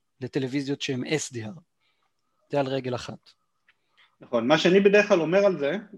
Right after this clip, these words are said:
Speaker 2: על אייץ' די אר, זה שבמקום שיהיה לך מאתיים חמישים ושש בחזקת שלוש צבעים אפשריים, יש לך עכשיו אלף עשרים וארבע בחזקת שלוש צבעים אפשריים,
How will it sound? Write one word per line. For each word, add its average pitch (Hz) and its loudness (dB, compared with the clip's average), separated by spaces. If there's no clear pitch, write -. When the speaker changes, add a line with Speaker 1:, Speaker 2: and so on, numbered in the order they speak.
Speaker 2:
על 135 -10
אייץ' 135 -8
די 135 0
אר, 170 2
זה 131 -2
שבמקום 143 0
שיהיה 147 4
לך 151 0
מאתיים 151 2
חמישים 143 -4
ושש 147 -2
בחזקת 139 -2
שלוש 135 -2
צבעים 131 0
אפשריים, 147 -2
יש 147 0
לך 151 -2
עכשיו 151 4
אלף 151 0
עשרים 139 -6
וארבע 127 0
בחזקת 120 -10
שלוש 117 -8
צבעים 117 -6
אפשריים, 120 -14